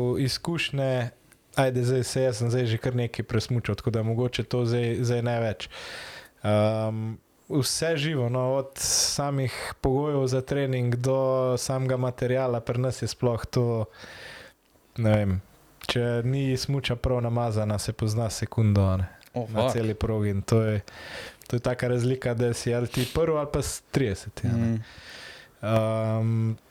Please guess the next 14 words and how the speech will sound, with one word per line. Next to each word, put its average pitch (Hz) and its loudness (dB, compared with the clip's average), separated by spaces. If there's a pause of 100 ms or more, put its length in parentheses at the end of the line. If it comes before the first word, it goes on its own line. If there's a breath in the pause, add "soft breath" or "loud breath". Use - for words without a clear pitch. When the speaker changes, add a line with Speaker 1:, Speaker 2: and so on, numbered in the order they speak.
(180)
Speaker 1:
toliko 160 2
enih 151 0
dejavnikov, 139 0
tudi 147 -4
v 139 -2
bistvu 147 -2
s-, - -2
štartna 139 -2
številka, 135 -2
da 123 0
ti 131 -4
prideš 127 0 (400)
tam 123 2 (420)
naprej, 135 4